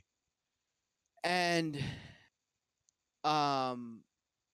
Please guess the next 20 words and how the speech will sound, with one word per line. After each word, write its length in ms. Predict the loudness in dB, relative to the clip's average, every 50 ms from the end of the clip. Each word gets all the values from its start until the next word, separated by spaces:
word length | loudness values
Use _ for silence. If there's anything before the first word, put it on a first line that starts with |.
| _ _ _ _ _ _ _ _ _ _ _ _ _ _ _ _ _ _ _ _ _ _ -16 -6
stepping 520 | -2 -2 2 2 2 2 2 0 -2 -2
foot 320 | -4 0 4 4 4 4 2
into 760 | 0 -4 -4 -4 -4 -6 -6 -6 -6 -4 -4 -4 -4 -6 -6 -6
the, 400 | -6 -6 -4 -4 -4 -6 -8 -10 -12
uh, 440 | -18 -18 -16 -16 -16 -16 -14 -12 -6
the 100 | -6 -4
very 280 | -2 0 2 2 2 2
beginning 400 | 0 -2 0 0 0 0 0 -2
of 100 | -2 -4
the 100 | -4 -6
game, 440 | -2 -2 -2 0 -2 -2 -4 -6 -6
you're, 340 | -4 -4 -2 -2 -2 -4 -8 -12
you're 400 | -10 -4 -2 -2 0 -2 -2 -4 -8 -16 -20 -10
greeted 360 | -2 0 2 2 2 2 2
by 200 | 4 4 4 4
this 220 | 4 2 0 0 -2
vision 600 | 0 0 0 0 0 -2 -2 -2 -2 -4 -6 -8 -6
of 600 | -2 0 2 2 2 2 2 2 0 0 -4 -8 -18 -20 _ _ _ _ _ _ _ _ _ _ _ _ _ _ _ _ _ _ _ -8
your 280 | -4 0 2 2 2 0
mother, 640 | 0 0 0 2 2 4 2 4 2 0 -4 -6